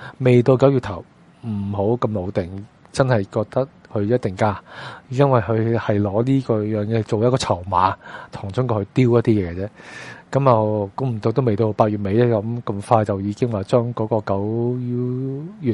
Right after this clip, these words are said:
頭嗰個十個percent關稅押後到十二月啦。噉啊，當然啦，特朗普就唔會噉樣講啦，唔會話因為咧我咁嚴重啊，因為咧加咗之後對美國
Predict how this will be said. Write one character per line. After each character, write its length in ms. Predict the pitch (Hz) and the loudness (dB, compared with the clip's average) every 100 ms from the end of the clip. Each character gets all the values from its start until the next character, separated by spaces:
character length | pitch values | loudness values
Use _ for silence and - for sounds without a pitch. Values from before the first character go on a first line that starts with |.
| - | 0
頭 220 | 117 90 107 | -2 0 -2
嗰 100 | 117 | -2
個 140 | 113 | -2
十 120 | - | -4
個 80 | 101 | -6
percent 280 | 101 98 117 | -4 -2 0
關 140 | 117 117 | 2 2
稅 160 | 110 | 0
押 160 | 110 101 | -4 -2
後 180 | - 98 | -2 -4
到 100 | 101 | -6
十 120 | 101 | -6
二 60 | 92 | -8
月 200 | 92 90 | -8 -8
啦。 180 | 87 87 - - - - - - - - | -8 -10 -16 -18 -18 -18 -18 -18 -10 0
噉 160 | 143 | 4
啊， 40 | 135 | 6
當 200 | 147 131 | 4 4
然 80 | |
啦， 80 | 113 | 2
特 120 | 123 | 2
朗 100 | 113 | 2
普 120 | 113 120 | 2 0
就 80 | 101 | 0
唔 160 | 98 | -4
會 200 | 101 110 | -2 0
噉 120 | 110 107 | 2 0
樣 140 | 120 | 2
講 180 | 107 104 | 2 4
啦， 100 | 123 | 2
唔 120 | 107 | 2
會 120 | 104 | 0
話 140 | 113 113 | 4 4
因 120 | 131 | 4
為 100 | 113 | 6
咧 320 | 123 131 127 | 8 8 6
我 560 | 120 110 107 107 107 110 | 4 0 0 0 0 -2
咁 100 | 113 | -4
嚴 220 | 113 98 | -2 -2
重 220 | 90 98 104 | -2 -2 0
啊， 80 | |
因 80 | 120 | 0
為 120 | 123 107 | 0 2
咧 220 | 120 113 | 2 6
加 140 | 127 | 6
咗 100 | 117 | 6
之 140 | 110 123 | 4 2
後 60 | |
對 140 | 110 107 | 2 0
美 140 | 101 | 0
國 160 | 98 | -2